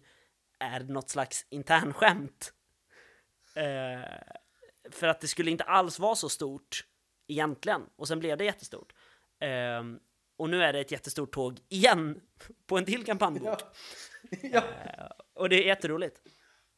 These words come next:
Speaker 1: Eh, men, men så jag väntar ju spänt på den också, för att det är som jag, alltså nu, jag är jättesugen på att skriva någonting till mutant Hindenburg. Jag har lite idéer, men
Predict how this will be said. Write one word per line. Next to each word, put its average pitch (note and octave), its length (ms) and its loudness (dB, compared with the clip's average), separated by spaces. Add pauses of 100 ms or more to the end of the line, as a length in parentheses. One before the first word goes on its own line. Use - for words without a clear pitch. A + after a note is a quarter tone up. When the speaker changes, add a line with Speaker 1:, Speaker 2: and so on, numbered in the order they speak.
(1120)
Speaker 1:
Eh, B2+ 460 -10
men, F3 220 -4
men G3+ 120 0
så G#3+ 60 -2
jag A3 80 4
väntar G#3+ 200 -2
ju G#3 40 -2
spänt G#3+ 640 0
på G#3 80 -8
den C#3+ 300 0
också, G#3 360 -4
för G3+ 140 0
att E3+ 280 2 (1500)
det E3 140 -4
är F3 220 -2
som E3+ 200 -4
jag, D3 440 2 (580)
alltså D#3 220 -2
nu, E3 200 -2
jag E3+ 240 0
är G3 80 4
jättesugen D#3+ 560 -4
på - 80 -14
att C3 40 -10
skriva F#3+ 380 0
någonting C3+ 680 -6
till C#3 140 -8
mutant C3 280 -8
Hindenburg. A#2 500 -10
Jag C#3 60 -2
har G3 220 2
lite F#3 220 -4
idéer, C3 560 -4
men D3+ 300 -2